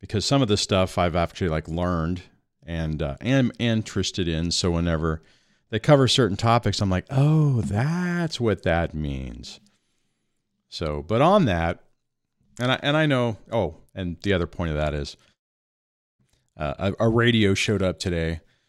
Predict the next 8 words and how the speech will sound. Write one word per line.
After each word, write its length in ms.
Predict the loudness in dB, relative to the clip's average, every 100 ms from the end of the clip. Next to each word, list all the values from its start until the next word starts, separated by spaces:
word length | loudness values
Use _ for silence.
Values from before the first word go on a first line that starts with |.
| _ _ _ -8
I 140 | -8
finally 440 | -4 -2 -2 0 -2
invested 500 | -2 -2 -4 -6 -6
in 120 | -4
a, 260 | -6 -8 -10
an 180 | -12 -8
H 260 | -4 -2 0
F 400 | 0 0 -6